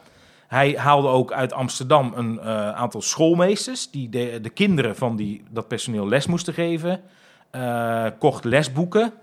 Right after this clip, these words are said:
eh, en zorgde dus, eh, voor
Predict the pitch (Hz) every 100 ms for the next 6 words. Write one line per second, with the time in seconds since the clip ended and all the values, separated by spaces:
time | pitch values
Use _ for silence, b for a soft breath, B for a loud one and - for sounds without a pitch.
0 | _ - 139 139 135 135 139 131 104 165
1 | 190 160 143 147 147 - - b b b
2 | b b b 127 123 117 - 160 151 131